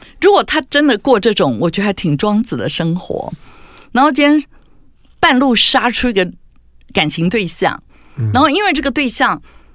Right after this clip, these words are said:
Speaker 1: 他生活习惯跟你不一样，你会变得睡得少，
Speaker 2: 嗯。
Speaker 1: 然后你会变得他喜欢你陪他打电动，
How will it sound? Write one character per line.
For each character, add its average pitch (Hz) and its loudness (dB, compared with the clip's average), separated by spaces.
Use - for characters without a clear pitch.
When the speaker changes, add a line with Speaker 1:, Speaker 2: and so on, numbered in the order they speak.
Speaker 1:
他 269 0
生 262 2
活 214 0
习 190 -4
惯 202 0
跟 185 -2
你 156 0
不 165 -2
一 127 -2
样， 120 -2
你 180 2
会 254 4
变 247 0
得 180 2
睡 214 0
得 156 -2
少， - -4
Speaker 2:
嗯。 - -20
Speaker 1:
然 180 0
后 240 2
你 196 2
会 202 2
变 214 0
得 160 2
他 240 0
喜 247 -2
欢 180 2
你 196 2
陪 165 -2
他 180 0
打 123 -2
电 160 0
动， 127 -2